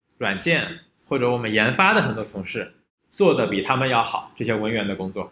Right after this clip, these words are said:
你们打字比他们快，你们搜索信息的技能比他们更强，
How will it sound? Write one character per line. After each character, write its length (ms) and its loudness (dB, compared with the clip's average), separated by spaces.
你 60 -20
们 280 -8
打 180 2
字 100 -2
比 140 4
他 80 0
们 140 -6
快， 320 -4
你 120 -8
们 160 -4
搜 160 4
索 140 6
信 140 4
息 140 2
的 120 6
技 140 2
能 120 0
比 100 -2
他 140 -6
们 120 -8
更 140 -8
强， 300 -14